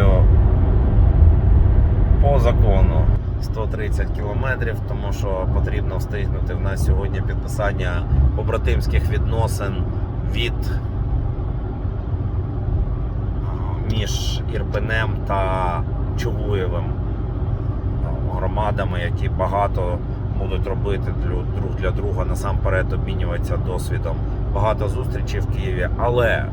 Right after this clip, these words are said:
за цей час, доки їхав, вдалося трошки поспілкуватися з нашими американськими друзями, бо у них, а, ще був вечір. Трошки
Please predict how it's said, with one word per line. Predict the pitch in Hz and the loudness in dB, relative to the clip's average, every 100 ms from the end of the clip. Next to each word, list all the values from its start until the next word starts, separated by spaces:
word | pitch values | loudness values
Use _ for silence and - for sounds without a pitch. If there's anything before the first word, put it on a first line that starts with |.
| - | -4
за | - | -4
цей | - 127 123 | -2 -2 -2
час, | - 131 113 - - | 0 0 0 -2 -2
доки | 101 107 | -2 -2
їхав, | 104 104 101 - - - - - - - - - - - - - - - | -2 -2 -2 -4 -2 -2 -2 -2 -4 -4 -2 -4 -4 -4 -4 -2 -4 0
вдалося | 120 131 131 - 95 82 - - - | 0 2 0 0 0 0 -2 -4 -2
трошки | 110 131 135 - 135 127 123 120 113 - - - - - - - - - - - - - | 0 0 0 -2 0 2 2 2 2 0 -4 -2 0 0 0 -2 -2 -2 -2 -2 -2 0
поспілкуватися | - 117 107 120 127 123 120 117 | -2 -2 -2 0 0 0 -2 0
з | 113 | -2
нашими | 110 113 110 104 | -2 -4 -4 -2
американськими | 101 101 107 107 - 101 98 | -2 -2 -2 -4 -4 -4 -4
друзями, | 98 110 101 113 110 - 104 - | -2 -2 -2 -2 -2 -2 -2 -2
бо | 104 104 101 101 | -2 -2 -2 -4
у | |
них, | 101 104 - - - - - - - | -4 -4 -4 -4 -4 -4 -4 -4 -4
а, | 85 82 85 82 85 | -4 -2 -2 0 -2
ще | - 104 | 0 -2
був | 98 95 | -2 -2
вечір. | - 92 85 - - - - - - - - | -2 0 0 -2 -4 -4 -4 -4 -4 -4 -2
Трошки | 110 123 123 - 127 123 117 | 0 0 0 -2 0 0 0